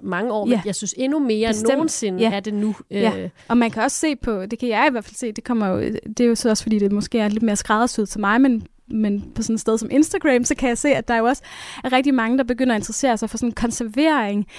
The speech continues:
Speaker 2: af madvarer. Det er jo, der er jo klart sådan et prepper, øh, øh, mode over det, ikke? Sådan i forhold til den, øh, øh, de-,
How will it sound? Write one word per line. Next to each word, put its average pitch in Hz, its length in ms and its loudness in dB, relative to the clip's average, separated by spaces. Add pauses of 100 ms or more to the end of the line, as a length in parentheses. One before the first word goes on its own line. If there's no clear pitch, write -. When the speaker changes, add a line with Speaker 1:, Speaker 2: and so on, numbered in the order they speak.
(120)
Speaker 2:
af 214 140 0
madvarer. 214 600 4
Det 226 100 0
er 226 40 2
jo, 220 120 -4
der 240 60 2
er 226 40 4
jo 226 60 4
klart 262 240 0
sådan 233 100 2
et 214 100 0
prepper, 277 420 2 (300)
øh, 208 320 2 (160)
øh, 220 320 -2
mode 226 400 4
over 240 280 4
det, 214 100 -2
ikke? 262 220 0
Sådan 240 160 4
i - 20 -2
forhold 226 300 0
til 208 420 -4
den, 214 260 2
øh, - 200 -6 (360)
øh, - 440 -4
de-, - 80 -6